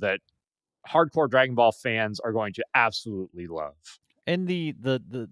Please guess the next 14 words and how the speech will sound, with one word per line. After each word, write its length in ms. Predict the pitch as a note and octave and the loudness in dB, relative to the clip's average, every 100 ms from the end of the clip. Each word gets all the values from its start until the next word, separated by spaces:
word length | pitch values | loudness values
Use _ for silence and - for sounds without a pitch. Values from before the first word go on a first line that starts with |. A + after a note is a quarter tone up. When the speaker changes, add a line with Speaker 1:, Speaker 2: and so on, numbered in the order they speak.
| - - | -16 -16
Speaker 2:
sound 320 | - E3+ G3 | -2 -2 0
design 320 | F#3 C3+ D3+ | -2 -2 -4
in 200 | C#3 A#2+ | -4 -8
general 440 | G2+ B2+ D#3 A#2+ F#2 | -4 -4 -4 -6 -6
was 140 | F#2 | -6
very 220 | G#2 G2 | -4 -6
good 220 | F2+ G2+ F#2 | -4 -6 -6
because 160 | A#2+ | -6
there 100 | B2 | -4
was 120 | A#2 | -4
nothing 420 | C3 D3 E3+ A3+ G3 | -2 -2 -2 -2 -4
that 140 | - | -4
really 180 | D#3 D3 | -4 -4
took 240 | - D3+ | -2 -4